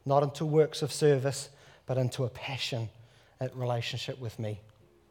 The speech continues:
And if that's you this morning, I invite you to come and s-, to find me or Phil.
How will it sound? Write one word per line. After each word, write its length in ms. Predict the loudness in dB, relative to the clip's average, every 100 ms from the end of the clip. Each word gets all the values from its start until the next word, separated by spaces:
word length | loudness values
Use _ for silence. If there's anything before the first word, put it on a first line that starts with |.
| _ _ _ _ _ _ _ _ _ _ _ _ _ _ _ _ _ _ _ _ _
And 140 | -6 -6
if 120 | 0
that's 280 | 0 0 -2
you 140 | -2
this 240 | -2 -4 -4
morning, 280 | -4 -2 0
I 140 | 0
invite 320 | 2 4 4
you 100 | 2
to 80 | -4
come 220 | -2 -2
and 100 | -2
s-, 160 | -4 -10 -20 -20 -14
to 80 | -12
find 380 | 0 4 4 4
me 240 | 2 0 -4 -20 -20 -14
or 80 | -12
Phil. 360 | 2 4 4